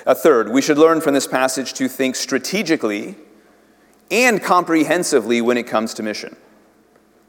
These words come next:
Now, for example, we should do so when it comes to who is sent and how they're sent. Uh, if we were to ask the question, "Who sent Paul and Barnabas?" the answer would seem to have two answers.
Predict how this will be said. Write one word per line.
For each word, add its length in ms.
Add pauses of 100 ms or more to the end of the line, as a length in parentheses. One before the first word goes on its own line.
(640)
Now, 80
for 120
example, 300
we 100
should 120
do 120
so 180
when 100
it 80
comes 240
to 120
who 280
is 120
sent 340
and 120
how 280
they're 140
sent. 540 (1300)
Uh, 80
if 140
we 100
were 120
to 100
ask 200
the 80
question, 680 (360)
"Who 300
sent 640 (120)
Paul 340
and 140
Barnabas?" 960 (1080)
the 140
answer 240
would 120
seem 180
to 60
have 140
two 200
answers. 640